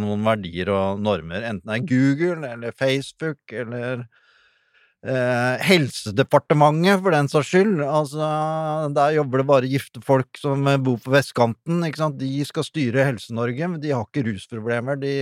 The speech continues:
eh, ligger ikke ute på gata, ikke sant? Det er noe med at vi hele tiden har noen verdier som styrer oss. Og,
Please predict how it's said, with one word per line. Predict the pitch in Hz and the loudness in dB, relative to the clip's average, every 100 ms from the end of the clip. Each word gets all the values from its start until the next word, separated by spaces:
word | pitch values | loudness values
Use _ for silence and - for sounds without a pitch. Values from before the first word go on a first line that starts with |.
| 131 | 0
eh, | 131 127 131 | 0 0 -2
ligger | 127 107 110 117 | -2 -2 -2 -2
ikke | 156 135 | -2 -4
ute | - | -4
på | 120 | 0
gata, | 117 101 - 156 185 | 2 2 0 0 -2
ikke | 147 139 156 | -6 -6 -4
sant? | 151 | 0
Det | 131 | 2
er | 127 147 | 2 2
noe | 139 | 0
med | 123 131 135 - - - - | 2 2 0 -6 -20 -20 -6
at | 135 - | -6 -4
vi | 151 - - | -4 -4 -4
hele | 175 147 98 113 | -2 0 0 -2
tiden | 131 127 123 120 202 320 - _ - - | -8 -4 -4 -2 -4 -4 -8 _ -12 -2
har | 120 120 143 156 | 2 4 2 2
noen | 151 123 120 | -2 -2 0
verdier | 131 117 107 120 190 190 | 0 -2 -2 0 0 -2
som | 151 131 | -8 -10
styrer | - 143 107 78 82 98 | -10 -8 -8 -6 -8 -8
oss. | - - _ _ _ - - _ _ _ _ - | -10 -20 _ _ _ -20 -20 _ _ _ _ -6
Og, | 139 151 165 175 | 0 4 6 4